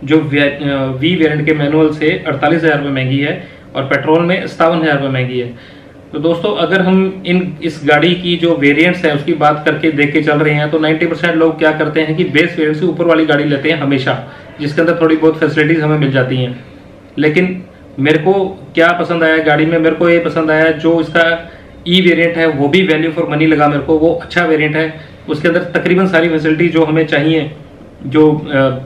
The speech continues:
सीट बेल्ट, प्री टेंशनर है, चाइल्ड आइसोफिक्स है, सेफ्टी को मस्ट लेके चलते हैं हम, वो चीज़ें इसके अंदर मिल जाती हैं। म्यूजिक सिस्टम मिल-, नहीं मिलता तो क्या हुआ, तो हम बाहर से भी लगवा सकते हैं। और वैसे भी अगर हम ई वेरिएंट या वी वेरिएंट में भी अगर जाते हैं तो हमें म्यूजिक सिस्टम तो वैसे ही टू इन का छोटा सा म्यूजिक सिस्टम मिल रहा है,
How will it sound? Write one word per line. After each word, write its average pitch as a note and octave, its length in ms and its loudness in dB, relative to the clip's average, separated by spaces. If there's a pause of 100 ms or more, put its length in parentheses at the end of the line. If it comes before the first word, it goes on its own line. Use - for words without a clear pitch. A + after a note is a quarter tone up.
(120)
सीट D#3+ 340 0
बेल्ट, D#3 320 0
प्री D#3 160 2
टेंशनर D3+ 460 0
है, C#3+ 300 -2
चाइल्ड D3+ 260 0
आइसोफिक्स D3 500 0
है, D#3 80 2
सेफ्टी D#3 320 0
को D#3+ 160 2
मस्ट D#3 280 0
लेके D3+ 180 0
चलते D3 260 -2
हैं D3 80 0
हम, D3 120 -6 (400)
वो E3 120 2
चीज़ें E3+ 360 2
इसके D#3+ 220 0
अंदर D#3+ 180 2
मिल C#3+ 160 0
जाती D3+ 280 -2
हैं। D3+ 380 -4 (320)
म्यूजिक E3+ 260 2
सिस्टम G3 280 0
मिल-, F#3 300 4
नहीं F3 140 4
मिलता F3 200 2
तो E3+ 200 0
क्या E3 120 2
हुआ, D#3 180 4
तो E3 80 2
हम D#3 120 2
बाहर D3+ 180 2
से D#3+ 120 -2
भी D#3+ 80 0
लगवा D3+ 200 2
सकते C#3+ 260 -6
हैं। - 400 -6
और D3 100 -2
वैसे D#3+ 260 2
भी F3+ 120 0
अगर E3+ 240 2
हम E3+ 180 0 (640)
ई F3+ 160 4
वेरिएंट F3 280 2
या E3+ 120 2
वी D#3+ 160 2
वेरिएंट E3+ 280 2
में E3 160 0
भी E3 60 2
अगर D#3+ 200 2
जाते D3+ 280 0
हैं E3 120 2
तो E3 100 2
हमें E3 160 2
म्यूजिक D#3 300 2
सिस्टम E3 400 -2
तो E3+ 100 0
वैसे E3 200 2
ही F3+ 60 -2
टू E3 260 2
इन D#3+ 120 2
का E3 100 2
छोटा D#3 240 0
सा D#3+ 140 2
म्यूजिक D#3 220 0
सिस्टम D3+ 280 -2
मिल C3 100 -2
रहा B2+ 140 -2
है, A#2+ 160 -8